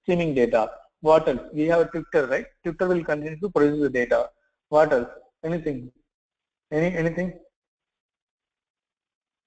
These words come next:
Can you think of something which can, uh, uh, which can produce the data, uh, continuously?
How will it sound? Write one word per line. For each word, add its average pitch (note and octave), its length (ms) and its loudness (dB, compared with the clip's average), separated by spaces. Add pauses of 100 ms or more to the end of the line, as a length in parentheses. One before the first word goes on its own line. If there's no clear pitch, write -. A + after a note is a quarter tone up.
(220)
Can D#3 100 2
you D#3+ 120 0
think D#3 240 0
of D#3 140 6 (140)
something D#3 380 -6 (380)
which D3 200 -4
can, D3 260 0
uh, C3 280 2 (600)
uh, B2+ 340 0
which C3+ 200 -8
can C#3 220 -2
produce D3 260 4
the C#3+ 100 4
data, C#3+ 380 4 (640)
uh, C3 60 -8
continuously? C#3+ 800 0